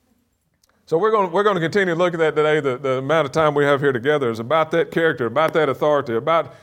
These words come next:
his, his, his nature. Glory to God. And see what the Scripture has to say about it. You know, the world today, they're looking for truth, and they don't even know it. If you talk to someone in the world that has no desire to follow God, and, and, and you talk to them about Jesus,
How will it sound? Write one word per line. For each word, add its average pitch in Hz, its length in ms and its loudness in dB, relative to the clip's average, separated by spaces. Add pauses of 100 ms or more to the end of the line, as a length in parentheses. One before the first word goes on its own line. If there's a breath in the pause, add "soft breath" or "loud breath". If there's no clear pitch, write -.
(280 loud breath)
his, 131 220 0
his, 135 260 0
his 123 220 -4
nature. 135 440 -2 (120)
Glory 127 300 0
to 104 60 -4
God. 104 280 0
And 107 80 -8
see 165 120 0
what 156 180 2
the 123 60 -6
Scripture 127 360 -2
has 131 140 2
to 107 60 -8
say 147 180 -2
about 131 220 0
it. 135 40 -4
You 175 80 -2
know, 175 220 0 (540 loud breath)
the 147 120 0
world 202 320 0
today, 170 260 2
they're 190 160 0
looking 196 240 0
for 139 120 -4
truth, 202 300 -2
and 156 80 -8
they 151 80 2
don't 175 140 0
even 165 160 -2
know 185 160 0
it. - 100 -6 (600 soft breath)
If 135 140 -2
you 214 80 0
talk 214 220 0
to 170 60 -6
someone 208 300 -2
in 185 60 -2
the 160 60 -2
world 196 320 0
that 156 100 -2
has 170 200 0
no 185 200 0
desire 180 400 0
to 156 60 -6
follow 185 300 0
God, 180 320 0
and, 147 140 -6
and, 147 180 -6
and 143 220 -6
you 180 80 -2
talk 180 280 0
to - 40 -6
them 180 120 -2
about 165 280 2
Jesus, 175 400 -2